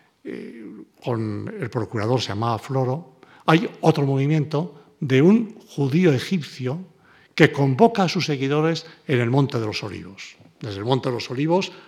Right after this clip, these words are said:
hay una vista magnífica sobre Jerusalén, y entonces él les dice que a su palabra se van a derrumbar las murallas de Jerusalén.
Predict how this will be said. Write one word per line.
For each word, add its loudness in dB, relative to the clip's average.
hay -4
una -4
vista -8
magnífica -2
sobre -10
Jerusalén, -6
y -8
entonces -2
él -4
les -6
dice -12
que -4
a -2
su -4
palabra -4
se -2
van 0
a -4
derrumbar -2
las -4
murallas 0
de -8
Jerusalén. -4